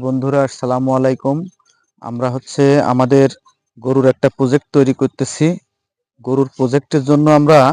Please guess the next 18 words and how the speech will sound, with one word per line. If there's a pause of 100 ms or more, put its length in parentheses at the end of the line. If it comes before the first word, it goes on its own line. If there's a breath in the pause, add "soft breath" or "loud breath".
(680)
ঘাসের
একটা
প্রজেক্ট
তৈরি
করেছি। (840)
হ্যাঁ, (120)
ঘাসের
প্রজেক্ট
না (120)
তৈরি
করে (1700)
গরুর
প্রজেক্ট (140)
করা (880)
কখনোই
সম্ভব (120)
না। (960)
গরুর